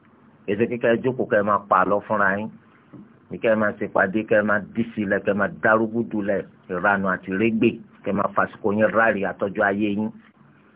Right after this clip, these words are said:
Rárá, rárá. Nítorí pé ash-shayatin, àwọn náà ẹ̀dá kan ní t'Olúwa dá. Gẹ́gẹ́ báwọn èèyàn ti ṣe wà.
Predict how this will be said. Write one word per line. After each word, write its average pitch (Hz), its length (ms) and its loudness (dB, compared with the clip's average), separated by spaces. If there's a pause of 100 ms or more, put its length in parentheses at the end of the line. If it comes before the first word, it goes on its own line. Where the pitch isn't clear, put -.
(120)
Rárá, 104 320 2
rárá. 95 280 2 (600)
Nítorí 190 340 -2
pé 208 160 0 (240)
ash-shayatin, 139 920 2
àwọn 135 320 2
náà 180 140 4
ẹ̀dá 131 320 0
kan 107 160 -2
ní 98 100 -6
t'Olúwa 101 360 0
dá. 98 180 0 (960)
Gẹ́gẹ́ 160 240 4
báwọn 156 260 4
èèyàn 113 180 0
ti 110 100 -14
ṣe - 140 -6
wà. 87 200 -2